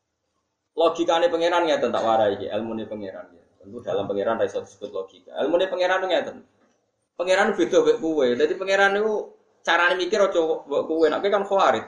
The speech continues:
maksudnya khawarit. Nah, sampean tak bedheki. Wes, tak bedheki sing nyata, sing ana ning Quran, kula mboten gawe-gawe. Melayu song-, dosa sing paling gede itu kan pitu. Di, di antaranya yang paling berat melayu ke medan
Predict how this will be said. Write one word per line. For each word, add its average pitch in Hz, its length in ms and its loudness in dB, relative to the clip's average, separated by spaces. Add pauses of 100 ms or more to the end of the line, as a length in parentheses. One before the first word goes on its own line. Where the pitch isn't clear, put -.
maksudnya - 380 -10 (1120)
khawarit. 120 320 0 (1300)
Nah, 165 160 4
sampean 185 160 0
tak 180 240 -2
bedheki. 123 480 0 (160)
Wes, 135 240 2
tak 160 240 2
bedheki 180 240 2
sing 180 160 -2
nyata, 156 320 2
sing 147 80 -4
ana 143 200 2
ning 143 120 -2
Quran, 131 320 2
kula 151 80 2
mboten 127 240 0
gawe-gawe. 117 400 0 (1160)
Melayu 175 480 2
song-, 175 400 -2
dosa 175 320 4
sing 175 80 -4
paling 170 240 2
gede 165 400 0
itu - 0 -
kan 180 240 2
pitu. 127 400 -8
Di, 143 80 0 (320)
di - 80 -4
antaranya 165 480 2
yang 175 80 -6
paling 165 240 2
berat 147 240 2
melayu 160 320 0
ke 165 160 2
medan 143 480 0